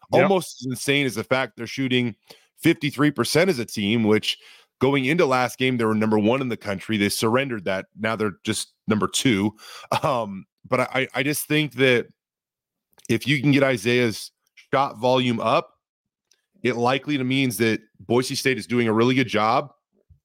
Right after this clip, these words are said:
Speaker 2: at defending that, that first twenty to twenty-five seconds of the shot clock. And now all of a sudden you're, you're kind of pushing them into an area on offense that they don't, that, that they might, you know, Isaiah's still good at it,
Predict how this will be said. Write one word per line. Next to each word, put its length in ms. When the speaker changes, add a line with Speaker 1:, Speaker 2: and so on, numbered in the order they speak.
Speaker 2:
at 100
defending 420
that, 200
that 160
first 260
twenty 300
to 80
twenty-five 500
seconds 340
of 80
the 80
shot 320
clock. 320
And 120
now 200
all 180
of 80
a 60
sudden 240
you're, 180
you're 140
kind 200
of 100
pushing 360
them 180
into 280
an 80
area 320
on 60
offense 420
that 100
they 100
don't, 300
that, 220
that 120
they 120
might, 320
you 100
know, 100
Isaiah's 340
still 140
good 220
at 220
it, 160